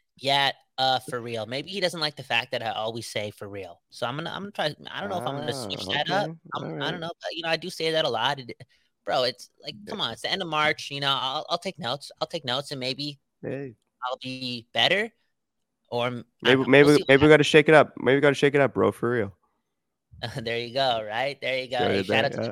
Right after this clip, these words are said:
Speaker 2: Uh, uh,
Speaker 1: comments.
Speaker 2: uh,
Speaker 1: We'll
Speaker 2: uh.
Speaker 1: always talk about the
Speaker 2: <laughs>
Speaker 1: comments at the end of the show 'cause we do save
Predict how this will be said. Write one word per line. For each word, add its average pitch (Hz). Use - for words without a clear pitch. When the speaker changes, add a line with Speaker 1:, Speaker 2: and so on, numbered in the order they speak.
Speaker 2:
Uh, 123
uh, 123
Speaker 1:
comments. 117
Speaker 2:
uh, 113
Speaker 1:
We'll 117
Speaker 2:
uh. 120
Speaker 1:
always 131
talk 113
about 117
the -
Speaker 2:
<laughs> -
Speaker 1:
comments 117
at 110
the 110
end 127
of 123
the -
show 113
'cause 104
we 113
do 120
save 110